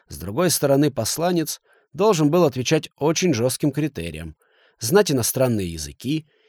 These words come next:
иметь швейцарскую визу и вдобавок быть их осведомителем. Она сидела у иллюминатора и тоже о чём-то думала. Интересно, о чём? И потом она одета не совсем по сезону. Сейчас у нас довольно прохладно,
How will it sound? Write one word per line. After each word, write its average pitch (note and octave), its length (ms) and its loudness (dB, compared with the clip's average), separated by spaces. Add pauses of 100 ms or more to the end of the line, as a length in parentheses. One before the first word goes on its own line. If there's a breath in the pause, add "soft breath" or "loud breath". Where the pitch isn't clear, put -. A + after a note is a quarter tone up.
(140)
иметь F#3+ 280 0
швейцарскую C#3 720 0
визу F#3 320 0
и - 160 -6
вдобавок C3 640 0
быть D3 420 -2
их B2+ 180 -4
осведомителем. A2 800 -4 (720 soft breath)
Она D3+ 260 2
сидела D#3 480 4
у C#3 120 0
иллюминатора C3 640 2
и B2+ 160 -6
тоже C#3+ 340 2
о A#2 60 0
чём-то B2+ 340 0
думала. G#2+ 460 -6 (540)
Интересно, G#2+ 640 -6
о A2+ 60 -6
чём? - 280 -8 (600)
И - 100 -8
потом F3 360 4
она E3 200 6
одета C#3+ 340 0
не A#2+ 100 0
совсем D3+ 400 -2
по C3+ 100 -4
сезону. D3 580 -4 (380)
Сейчас A2+ 460 -2
у - 20 -4
нас A2+ 200 -2
довольно A2+ 360 -2
прохладно, A2 720 -4